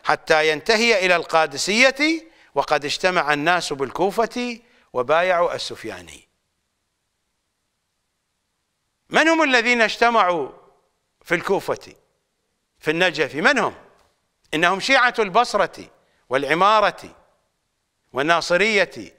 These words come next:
والسماوة والديوانية، إنهم شيعة الكوت وشيعة بغداد وشيعة بعقوبة، إنهم شيعة كربلاء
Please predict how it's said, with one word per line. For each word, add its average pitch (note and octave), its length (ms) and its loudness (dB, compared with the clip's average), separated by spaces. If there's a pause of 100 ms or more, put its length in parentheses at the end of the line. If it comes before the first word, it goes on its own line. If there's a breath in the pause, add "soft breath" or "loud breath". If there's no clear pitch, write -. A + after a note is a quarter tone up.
(360)
والسماوة F3 840 0 (1000)
والديوانية، F3 1000 0 (600)
إنهم D#3 220 0
شيعة G3+ 420 0
الكوت G3+ 680 -4 (540)
وشيعة E3+ 500 0
بغداد D#3 560 2 (600)
وشيعة F3+ 500 0
بعقوبة، D#3 680 0 (1600)
إنهم E3+ 280 0
شيعة G#3+ 420 0
كربلاء F3 840 0